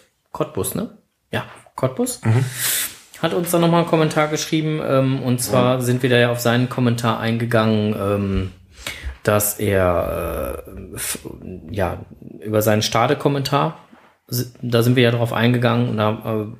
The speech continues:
Speaker 1: äh, hat er nochmal eben kurz geschrieben, dass er da, äh, gar keine Vorwürfe oder so rausmachen würde, äh, wollte, sondern einfach für sich festgestellt hat, dass es halt einfach zwei Lager gab. Es gab ein-, die einen, die dann halt nur pro berichteten und die anderen, die nur kontra berichteten.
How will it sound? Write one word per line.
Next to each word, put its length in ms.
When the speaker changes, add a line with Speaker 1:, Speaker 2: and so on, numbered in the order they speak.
Speaker 1:
äh, 140
hat 180
er 140
nochmal 260
eben 140
kurz 160
geschrieben, 380
dass 160
er 100
da, 560
äh, 40
gar 120
keine 220
Vorwürfe 400
oder 120
so 120
rausmachen 480
würde, 420
äh, 220
wollte, 400
sondern 280
einfach 260
für 120
sich 180
festgestellt 640
hat, 120
dass 120
es 180
halt 120
einfach 280
zwei 180
Lager 280
gab. 260
Es 140
gab 180
ein-, 300
die 100
einen, 300
die 100
dann 180
halt 180
nur 480
pro 340
berichteten 640
und 160
die 100
anderen, 300
die 100
nur 140
kontra 340
berichteten. 720